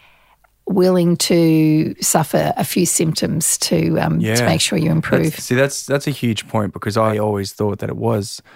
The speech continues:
Speaker 2: when you took a hit to the head, you just rested and chilled and did nothing.
Speaker 1: Yeah, no, that's not good to do. It's interesting talking to kids about why they worry about getting active and,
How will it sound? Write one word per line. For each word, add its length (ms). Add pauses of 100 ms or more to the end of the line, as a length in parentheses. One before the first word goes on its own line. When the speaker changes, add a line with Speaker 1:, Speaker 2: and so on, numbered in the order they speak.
(300)
Speaker 2:
when 120
you 120 (200)
took 160
a 60
hit 160
to 60
the 80
head, 400 (200)
you 120
just 240 (140)
rested 400
and 180
chilled 320
and 260
did 160
nothing. 380 (560)
Speaker 1:
Yeah, 240
no, 380 (420)
that's 300
not 340
good 220
to 120
do. 300 (600)
It's 200
interesting 420
talking 360
to 100
kids 300
about 460
why 440
they 200
worry 380
about 340 (160)
getting 320
active 440
and, 320